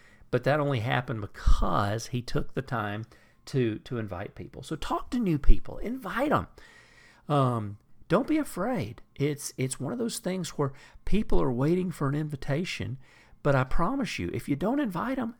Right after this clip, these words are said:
they're not gonna come. So invite them. Number five, encourage your group members to serve in different areas in your church. You know, Connect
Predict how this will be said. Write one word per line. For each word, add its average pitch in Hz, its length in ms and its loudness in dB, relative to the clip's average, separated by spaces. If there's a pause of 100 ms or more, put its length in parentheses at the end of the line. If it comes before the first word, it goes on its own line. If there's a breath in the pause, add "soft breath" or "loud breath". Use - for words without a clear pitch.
they're 190 160 -4
not 202 300 -2
gonna 185 160 -4
come. 160 460 -2
So 165 380 -8
invite 143 680 -10 (100)
them. 98 300 -12 (1400 soft breath)
Number 147 220 -2
five, 117 480 -6 (560)
encourage 165 920 -2
your 175 140 -4
group 147 400 -2
members 107 680 -2 (180)
to - 120 4
serve 120 880 2
in 127 160 -4
different 127 380 -2
areas 107 480 -8
in 117 160 -6
your 110 160 -8
church. - 640 -10 (500 loud breath)
You 180 80 6
know, 170 180 6 (1500 soft breath)
Connect 160 600 0